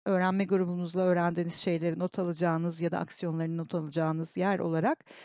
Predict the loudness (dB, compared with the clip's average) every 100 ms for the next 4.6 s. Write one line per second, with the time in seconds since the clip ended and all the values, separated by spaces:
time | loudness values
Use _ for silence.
0 | -20 -20 -20 -4 2 2 6 6 6 6
1 | 4 4 4 4 4 -2 -4 -2 0 2
2 | 0 0 -2 0 0 0 0 -2 -4 -2
3 | -2 -2 -2 -4 -2 -2 -2 -4 -2 0
4 | 2 2 2 0 0 -2